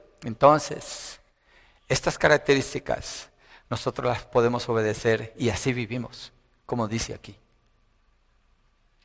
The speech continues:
Por eso es que Dios lo dice, Dios lo manifiesta con su pueblo para que las naciones sepan también. Entonces, quinto, honren, verso doce,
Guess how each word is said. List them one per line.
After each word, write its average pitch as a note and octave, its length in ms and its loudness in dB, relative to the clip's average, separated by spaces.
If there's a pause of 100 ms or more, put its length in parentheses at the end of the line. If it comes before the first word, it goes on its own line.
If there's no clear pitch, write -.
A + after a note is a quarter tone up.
(200)
Por B2+ 80 0
eso C3 120 -2
es - 40 -8
que F#3 120 4
Dios E3+ 180 8
lo D#3 120 6
dice, E3+ 300 2
Dios D3+ 160 6
lo F#3 80 2
manifiesta D#3 840 4
con D3+ 160 -2
su C3+ 160 -6
pueblo F#3+ 360 10
para D#3+ 140 8
que D3 120 4
las C3+ 140 6
naciones D#3+ 380 2
sepan F#3+ 400 4
también. C#3 300 4
Entonces, F3 400 6
quinto, A3+ 680 6
honren, G3+ 460 10
verso F3+ 280 8
doce, F#3 400 10